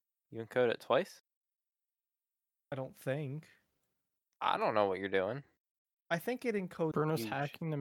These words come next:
Speaker 2: And then
Speaker 3: mainframe?
Speaker 2: Discord apparently hates streaming the desktop.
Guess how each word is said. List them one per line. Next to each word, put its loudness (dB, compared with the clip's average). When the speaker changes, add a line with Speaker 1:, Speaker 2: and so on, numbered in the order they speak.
Speaker 2:
And -2
then 0
Speaker 3:
mainframe? -6
Speaker 2:
Discord 0
apparently 0
hates -2
streaming -4
the -4
desktop. -8